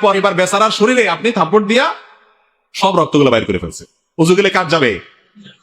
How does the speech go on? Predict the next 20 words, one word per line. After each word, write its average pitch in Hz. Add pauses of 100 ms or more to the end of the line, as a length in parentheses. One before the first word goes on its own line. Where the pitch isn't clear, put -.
(140)
মশার 117
যাবে। 80 (300)
তো 233
অজু 202
গেলেই 190
কি 185
না 151
গেলে 147
কি, 151
বেচারা 151
তো 127
শেষ, -
মরে 107
গেছে। - (400)
আর 127
তার 151
নামাজও 156
নাই, 226 (440)
রোজাও 208
নাই, 87